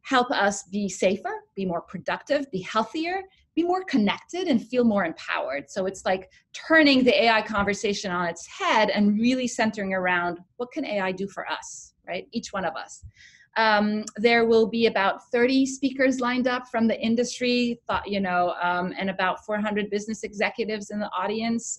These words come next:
Um, we take pride in that our event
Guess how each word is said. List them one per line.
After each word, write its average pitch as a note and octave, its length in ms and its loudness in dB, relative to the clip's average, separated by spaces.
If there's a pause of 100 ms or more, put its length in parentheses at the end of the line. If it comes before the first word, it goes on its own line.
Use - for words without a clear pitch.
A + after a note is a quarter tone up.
Um, F3 360 -6 (280)
we A3+ 200 -4
take - 300 -2
pride A3+ 520 0
in G3 360 0
that F3+ 380 -2 (220)
our F#3+ 120 -2
event F#3+ 320 -4